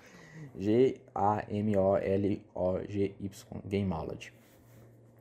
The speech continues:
Esse canal tem, eles chamam uns, uns especialistas em cada área, por exemplo,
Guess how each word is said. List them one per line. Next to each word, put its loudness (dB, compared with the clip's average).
Esse 2
canal 2
tem, -4
eles -2
chamam 0
uns, -4
uns -2
especialistas 0
em -2
cada 0
área, 0
por 0
exemplo, -2